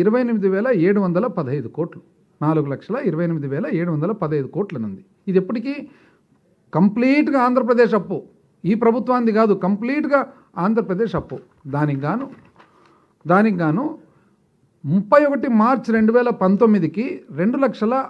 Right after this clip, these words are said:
అరవై నాలుగు వేల నాలుగు వందల యాభై ఒక్క కోటి. అంటే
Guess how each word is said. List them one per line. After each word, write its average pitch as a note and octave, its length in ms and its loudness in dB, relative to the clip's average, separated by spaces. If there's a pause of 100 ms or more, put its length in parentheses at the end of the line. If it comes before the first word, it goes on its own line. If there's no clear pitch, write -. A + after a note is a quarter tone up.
అరవై C4 300 6
నాలుగు A#3 240 2
వేల A#3 120 -2 (160)
నాలుగు A#3 300 0
వందల A3 200 0 (140)
యాభై E3+ 300 0
ఒక్క D3+ 120 -10 (120)
కోటి. E3 220 -4 (680)
అంటే E3+ 200 2